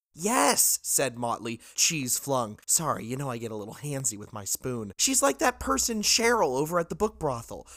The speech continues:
Well, the old book brothel on Terrad Street." He ceased speaking and looked at Jackson, who, after he picked up the last delicious morsel of bread, which clearly he was not too little fond of, had become as of a face blank,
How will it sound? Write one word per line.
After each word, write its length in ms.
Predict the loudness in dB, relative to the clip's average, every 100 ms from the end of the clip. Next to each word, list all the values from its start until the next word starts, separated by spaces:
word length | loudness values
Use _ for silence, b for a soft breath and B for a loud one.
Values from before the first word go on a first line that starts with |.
| B
Well, 240 | 0 0 -4
the 140 | 2
old 200 | 2 2
book 200 | -4 -6
brothel 420 | -4 -4 -4 -8
on 160 | -8 -8
Terrad 400 | -6 -2 -2 0
Street." 480 | -2 -2 -8 -12 -18 _ _ _ _ _ _ _ _
He 120 | -4 0
ceased 440 | 0 0 -2 -2
speaking 560 | -2 0 -2 -2 -8 -12 b b b -8
and 180 | -4
looked 220 | -2 -2 -4
at 80 |
Jackson, 580 | 0 2 2 0 -6 -10 -4
who, 260 | 0 2 4
after 340 | 2 2 -6
he 120 | -6
picked 260 | -6 -4 -2
up 200 | -2 -2
the 80 | -2
last 360 | -2 -2 -4
delicious 460 | -4 -4 -4 -8 -6
morsel 400 | -2 -2 -4 -8
of 160 | -8
bread, 380 | -2 0 0 -4 -8 -10
which 300 | -8 -8 -12 -10
clearly 440 | -4 -4 -4 -10
he 140 | -12 -12
was 140 | -8
not 280 | -8 -8 -10
too 160 | -10
little 220 | -8 -10 -12
fond 400 | -10 -8 -8 -10
of, 160 | -16 -20 _ _ _ _ _ -8
had 120 | -6
become 540 | -6 -2 0 0 -2 -6
as 220 | -4 -2
of 160 | -2 -4
a 80 | -4
face 400 | -4 -2 -2 -4
blank, 460 | -4 -6 -8 -18